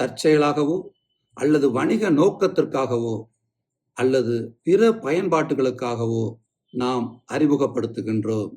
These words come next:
அவ்வாறு அறிமுகப்படுத்தும் போது அவை உள்ளூர் இனங்களை முற்றிலும் வெளியேற்றி விடுகிறது. எடுத்துக்காட்டு,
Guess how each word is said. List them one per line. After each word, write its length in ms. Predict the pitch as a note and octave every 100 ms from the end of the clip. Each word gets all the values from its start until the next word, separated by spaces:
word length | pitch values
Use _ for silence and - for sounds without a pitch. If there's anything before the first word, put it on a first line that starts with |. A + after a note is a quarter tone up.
| _
அவ்வாறு 460 | _ C#3 D#3 G3 A3
அறிமுகப்படுத்தும் 800 | - F#3 G3+ F#3+ - D3+ - C3+
போது 540 | B2 A#2 A#2 A2+ A2+ _ _ _
அவை 580 | - B2 B2 B2 A#2 - _
உள்ளூர் 580 | D3+ F3 G3+ G#3 G#3 D#3+
இனங்களை 800 | A#2+ C3+ D3+ C#3 B2+ B2 C3+ _ _ _
முற்றிலும் 680 | B2+ D3 D#3 - F#3 F#3 E3+
வெளியேற்றி 580 | G#2+ B2+ D#3 D#3 D#3 D3
விடுகிறது. 720 | B2 B2 A#2 A#2+ B2 A#2 A2+ _ _
எடுத்துக்காட்டு, 800 | A#2 B2 - A#2 A#2 A2+ G2+ A2+